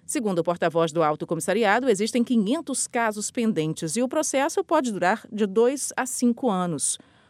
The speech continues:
O Comitê de Direitos Humanos se reúne três vezes por ano e analisa cerca de quarenta casos por sessão.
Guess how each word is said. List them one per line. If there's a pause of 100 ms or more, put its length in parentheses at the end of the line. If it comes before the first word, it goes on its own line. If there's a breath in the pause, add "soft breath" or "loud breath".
O
Comitê
de
Direitos
Humanos (240 soft breath)
se
reúne
três
vezes
por
ano (260 soft breath)
e
analisa
cerca
de
quarenta
casos
por
sessão.